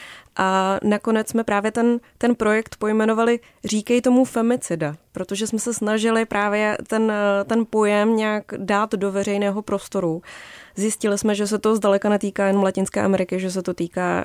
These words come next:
eh, Evropy, třeba Francie hodně, a že i v Česku, eh,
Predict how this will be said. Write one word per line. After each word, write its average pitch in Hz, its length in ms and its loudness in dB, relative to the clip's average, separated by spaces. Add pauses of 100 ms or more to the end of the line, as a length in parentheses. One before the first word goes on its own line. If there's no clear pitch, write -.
eh, - 920 -6 (100)
Evropy, 170 640 -2 (220)
třeba 170 260 -4
Francie 156 680 -4
hodně, 156 580 -4 (120)
a 165 220 -2
že 170 180 -2
i - 100 -4
v - 120 -14
Česku, 170 720 -6 (380)
eh, 185 40 0